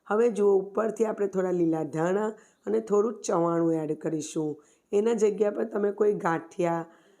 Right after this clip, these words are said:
આલુ સેવ વગેરે નાખી શકો છો.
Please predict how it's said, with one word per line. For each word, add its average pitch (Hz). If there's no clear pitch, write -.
આલુ 190
સેવ 180
વગેરે 214
નાખી 175
શકો 165
છો. 156